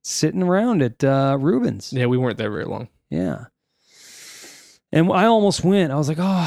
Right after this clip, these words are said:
Speaker 1: I wanna see Ryan. I wanna hang, you know, hang out with everybody." And, and I'm just, I'm glad I got, I went home. But it was, you know.
Speaker 2: I'm just glad it wasn't long. Like, we didn't stay there long
Speaker 1: Yeah.
Speaker 2: for no reason. You know, the people that we went to go see were busy.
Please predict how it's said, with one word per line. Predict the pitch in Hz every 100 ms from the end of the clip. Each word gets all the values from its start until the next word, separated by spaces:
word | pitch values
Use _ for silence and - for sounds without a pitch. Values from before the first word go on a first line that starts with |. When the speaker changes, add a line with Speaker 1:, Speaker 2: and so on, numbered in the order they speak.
| 127
Speaker 1:
I | 160
wanna | 208 214
see | - 175
Ryan. | 143 156 170 175
I |
wanna | 185 180
hang, | 185
you | 185
know, | 165
hang | 165 165
out | 165
with | 160
everybody." | 165 151 156 160 160 156 156
And, | 147 143 147
and | 143 143 143
I'm | 139 139
just, | 131
I'm | 143 135
glad | 123 120 113
I | 113
got, | 117
I | 117
went | 120 113
home. | 123 110 120
But | 127 127
it |
was, | 135 135 107 - - - -
you | 160
know. | 160 107 - -
Speaker 2:
I'm | 214
just | 202
glad | - 123
it | 110
wasn't | 113 117 -
long. | 98 92 82 131
Like, | 110 -
we | 123
didn't | 117 92
stay | - 95
there | 101 101
long | 107 92 104 104
Speaker 1:
Yeah. | 123
Speaker 2:
for | - 120
no | 107
reason. | 87 104 120 120
You | 110
know, | -
the | -
people | - 127 123
that |
we | 110
went | 113 113
to | 101
go | 95
see | - 117
were | 107 110
busy. | 120 - 156 165 113